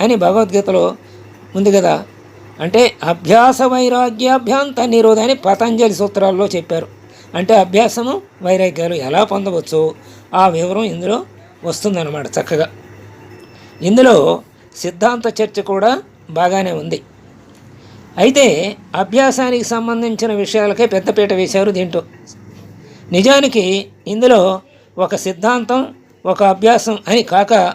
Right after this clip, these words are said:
ఎన్నో రకాలు వస్తాయి. సంగీతంలో ఒకే పాటని రకరక-, రా-, రకరకాల రాగాలతో పాడితే దాన్ని ఏమంటారు? రాగమాలిక అంటారు.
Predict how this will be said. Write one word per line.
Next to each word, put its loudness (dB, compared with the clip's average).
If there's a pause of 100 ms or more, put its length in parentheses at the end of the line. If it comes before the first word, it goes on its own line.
(320)
ఎన్నో -2
రకాలు 0
వస్తాయి. -8 (880)
సంగీతంలో 2 (100)
ఒకే 0
పాటని -2 (300)
రకరక-, 2
రా-, -2
రకరకాల 2
రాగాలతో 0
పాడితే -2
దాన్ని -2
ఏమంటారు? 0 (160)
రాగమాలిక 2
అంటారు. -6